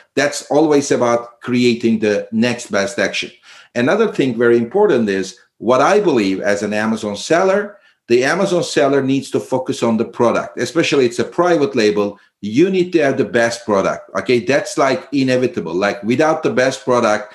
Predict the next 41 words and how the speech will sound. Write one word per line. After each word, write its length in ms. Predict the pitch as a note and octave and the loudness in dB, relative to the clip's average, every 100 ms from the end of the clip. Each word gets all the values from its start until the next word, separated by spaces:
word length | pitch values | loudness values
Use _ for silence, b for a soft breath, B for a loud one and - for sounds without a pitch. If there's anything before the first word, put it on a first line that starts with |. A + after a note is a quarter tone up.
| B | B
if 180 | B2+ B2+ | -4 -2
you 120 | C#3+ | -2
put 240 | F3+ F#3 - | 0 -2 -2
the 220 | F#2 B2+ | -2 0
master 460 | A#2+ C#3 F3 - D3+ | 2 0 0 0 0
of 100 | - | 2
advertiser, 880 | B2 A#2+ A#2 A#2 G#2 G2 G#2 G#2 B B | 0 0 -2 2 0 2 0 -2 B B
it 220 | C#3 C#3+ | -2 0
will 100 | C#3+ | 0
not 300 | A#2+ A#2 A2+ | 2 0 -2
work. 240 | F#2+ E2+ - | -4 -4 -4
If 180 | A#2+ C#3 | -4 -2
you 100 | A#2+ | 0
don't 240 | C#3+ D3 | 0 0
have 420 | C3+ B2+ B2+ A#2 B _ | 0 0 0 -2 B _
the, 260 | - A#2+ G#2 | 0 0 2
the 80 | A#2 | -2
best 320 | - C3+ - | 2 0 0
product 400 | G#3 G#3+ G#3+ G#3 | 0 2 2 0
for 160 | D#3 B2 | 0 2
the 100 | A#2 | 0
best 400 | F#2+ A#2+ A#2+ - | 0 0 0 -4
price, 500 | A2+ F2 E2+ - - b b | 0 0 0 -8 -14 b b
if 220 | B2 A#2 | -4 -2
it, 240 | C#3 - - | -4 -6 -2
these 220 | B2+ D3+ | -2 0
things 260 | E3 D3 - | -2 -2 -2
come 260 | C#3 B2+ | -2 -2
together, 680 | B2+ A2+ B2+ D#3+ G#3+ A3 G#3+ | -2 0 2 2 0 -2 -4
and 140 | A2+ A#2+ | -4 -2
if 160 | A#2 | 0
the, 260 | A#2 A2 - - | 0 0 -4 0
you 160 | A#2 | 0
have 200 | A#2 A#2 | 2 0
the 60 | G#2+ | -2
best 340 | F2+ C3+ - | 0 -2 -2
content 420 | D#3+ D3+ E3+ E3+ E3+ | -4 -2 0 0 -2
to 80 | |
present 560 | B2 A2+ G#2+ A2+ A#2+ A#2 | -4 0 0 0 -2 -2
your 140 | A2 | -2
product, 580 | G2+ B2 B2+ D#3+ - B | -2 0 2 2 -2 B